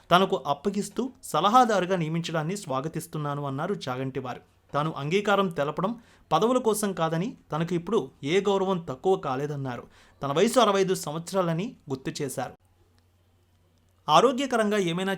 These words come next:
చేయగలిగేది మరో ఐదారేళ్లు మాత్రమే అన్నారాయన. ఈలోగా తాను అన్ని వేల మంది పిల్లలను కూర్చోబెట్టలేను అన్నారు. ప్రభుత్వ పరంగా వాళ్ళు కూర్చోబెడితే తాను నాలుగు మంచి మాటలు చెప్పగలను అన్నారు. అందుకే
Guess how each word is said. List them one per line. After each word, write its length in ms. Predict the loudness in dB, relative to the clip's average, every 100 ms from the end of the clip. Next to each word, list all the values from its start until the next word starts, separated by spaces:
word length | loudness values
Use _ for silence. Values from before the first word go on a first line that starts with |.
| -2
చేయగలిగేది 720 | -2 -2 -2 -2 -4 -6 -8 -4
మరో 200 | 0 0
ఐదారేళ్లు 460 | 0 -2 -2 -2 -4
మాత్రమే 400 | -4 -4 -4 -4
అన్నారాయన. 420 | -6 -8 -10 -14 -20 _ -10
ఈలోగా 440 | -6 -2 -2 -4 -8 _ 2
తాను 220 | 2 2 -4
అన్ని 220 | -2 0
వేల 240 | 2 2
మంది 240 | 2 0 -2
పిల్లలను 440 | -4 -4 -2 -4
కూర్చోబెట్టలేను 840 | -6 -10 -8 -8 -10 -10 -10 -8
అన్నారు. 220 | -10 -12 -16 -12
ప్రభుత్వ 300 | -10 -8 -6
పరంగా 360 | -2 -2 0 0
వాళ్ళు 240 | 0 0
కూర్చోబెడితే 720 | -4 -6 -4 -4 -2 -2 -2 -6 -20 -2
తాను 160 | 0 2
నాలుగు 280 | 2 0 0
మంచి 280 | -6 -2
మాటలు 300 | 0 0 -2
చెప్పగలను 600 | -4 -8 -10 -8 -8 -8 -8
అన్నారు. 300 | -10 -14 -18 -14
అందుకే 380 | -8 0 0 0